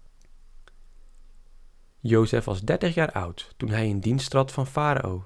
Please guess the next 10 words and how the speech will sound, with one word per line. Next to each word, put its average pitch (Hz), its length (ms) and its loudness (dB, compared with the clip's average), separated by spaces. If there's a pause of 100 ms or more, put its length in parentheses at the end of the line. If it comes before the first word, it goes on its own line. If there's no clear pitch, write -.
den 90 200 -8
koning 101 320 -2
van 101 140 -2
Egypte. - 440 -6 (2000)
Nu 196 120 4
ging 175 240 0
Jozef 127 380 4
van 135 140 -2
Farao 120 500 0
heen 95 360 -4